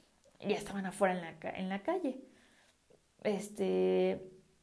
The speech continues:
y entonces ya pasó, eso fue un día. Al otro día, ah, no, ese mismo día en la noche, eh, me quedé leyendo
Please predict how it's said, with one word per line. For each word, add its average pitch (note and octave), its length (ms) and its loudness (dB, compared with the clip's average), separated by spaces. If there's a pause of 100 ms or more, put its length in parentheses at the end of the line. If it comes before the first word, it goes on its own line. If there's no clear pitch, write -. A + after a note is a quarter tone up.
(300)
y A#3+ 120 2
entonces C#4+ 580 2 (240)
ya F#4+ 140 2 (220)
pasó, G#3+ 480 4 (140)
eso C4+ 200 0
fue G3+ 160 -4
un F#3+ 100 -2
día. C#4 260 0 (600)
Al G3+ 180 4
otro C4 260 6
día, G#3+ 360 6 (1300)
ah, C4 100 2
no, A#3 360 2
ese C4+ 220 4
mismo C#4 420 -2
día A#3 140 2
en A3 80 -2
la A3+ 120 -2
noche, B3 600 -6 (1120)
eh, A3 320 2
me G#3+ 200 0
quedé G#3+ 460 8
leyendo A3 840 4